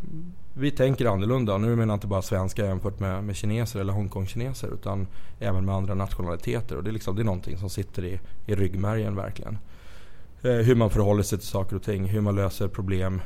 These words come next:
hur man skapar möjligheter och så vidare. Så att generellt sett så är Hongkong ett toppenställe. Men som jag sa, man blir verkligen påmind om att vi behövs. Eh,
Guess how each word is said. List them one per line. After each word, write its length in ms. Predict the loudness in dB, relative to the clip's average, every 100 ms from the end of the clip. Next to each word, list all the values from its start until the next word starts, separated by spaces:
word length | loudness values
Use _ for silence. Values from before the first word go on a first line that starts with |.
| 0
hur 100 | 2
man 240 | 4 2
skapar 320 | 2 0 0 0
möjligheter 560 | -2 -2 -4 -4 -4
och 80 | -4
så 120 | -4
vidare. 240 | -4 -6 -6 -6 -8 -8 -12 -12 -12 -14 -14 -16 -14 -12 -8 -8 -6 -6
Så 120 | 0 2
att 240 | 2 0 2
generellt 340 | 4 8 6 4
sett 140 | -2
så 60 | -2
är 40 |
Hongkong 360 | 0 0 -2 -4
ett 240 | -6 -8 -4
toppenställe. 840 | 0 2 0 -2 0 0 0 -2 -4 -4
Men 260 | -2 0 0
som 120 | -2
jag 80 | -2
sa, 140 | -2
man 340 | -2 -2 -2
blir 140 | 0 0
verkligen 360 | 0 0 0
påmind 360 | 0 0 0 0
om 140 | 0
att 300 | -2 -2 -4 -6 -8 -2
vi 200 | 2 4
behövs. 640 | 2 2 0 -2 -2 -2
Eh, 280 | -2 0 0